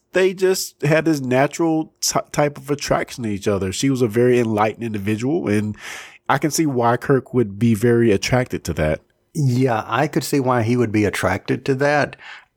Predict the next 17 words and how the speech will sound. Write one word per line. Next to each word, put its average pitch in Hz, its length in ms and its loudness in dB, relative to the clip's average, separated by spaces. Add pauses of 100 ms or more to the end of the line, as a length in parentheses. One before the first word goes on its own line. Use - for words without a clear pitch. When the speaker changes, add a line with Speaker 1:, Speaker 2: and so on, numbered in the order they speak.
(140)
Speaker 2:
I 117 920 0
didn't 123 500 -2
buy 107 500 0
the 104 560 0 (440)
"I'm 117 360 0
in 107 500 -2
love 104 440 0
with 98 200 0
you" 101 520 0 (800)
over 107 340 2
the 101 120 0
course 107 400 -2
of 98 120 0
a 95 60 0
couple 101 340 -2
of 85 220 -6
days. 90 520 -2